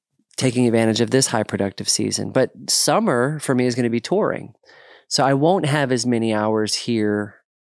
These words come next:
on the land. And tour is a totally different season. It's a different schedule. And I actually sleep a lot on tour because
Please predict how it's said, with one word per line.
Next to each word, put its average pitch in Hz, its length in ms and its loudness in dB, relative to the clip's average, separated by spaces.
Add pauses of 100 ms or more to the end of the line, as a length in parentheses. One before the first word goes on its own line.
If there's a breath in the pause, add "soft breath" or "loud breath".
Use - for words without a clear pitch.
(520)
on 110 260 -2
the 107 80 0
land. 101 600 -4 (560 soft breath)
And 123 220 -2
tour 156 240 4
is 147 80 2
a 147 80 4
totally 143 500 2
different 127 300 0
season. 117 400 0
It's 107 180 -2
a 104 40 -2
different 104 340 -2
schedule. 107 580 -2
And 131 140 2
I 147 80 2
actually 175 220 0
sleep - 300 -2
a 135 40 2
lot 90 220 0
on 90 140 -4
tour 98 400 -6
because 110 640 0